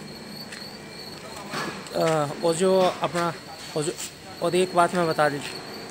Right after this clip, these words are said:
और एक बात मैं बता देता हूँ, अपने जो बिहार में एंटर करोगे ना तो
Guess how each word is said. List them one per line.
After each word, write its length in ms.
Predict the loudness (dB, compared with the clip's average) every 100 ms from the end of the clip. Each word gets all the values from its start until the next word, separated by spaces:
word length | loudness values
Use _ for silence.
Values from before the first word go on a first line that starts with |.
| -12 -8 -8 -8 -12 -14 -4 2
और 140 | 6
एक 160 | 6 6
बात 180 | 4 6
मैं 160 | 4
बता 200 | 6 6
देता 220 | 4 2
हूँ, 140 | 2 2
अपने 280 | 2 2 2
जो 120 | 2
बिहार 600 | 0 -4 -2 0 0 2
में 160 | 4 2
एंटर 220 | 2 2
करोगे 360 | 4 4 4
ना 160 | 4 2
तो 240 | 2 0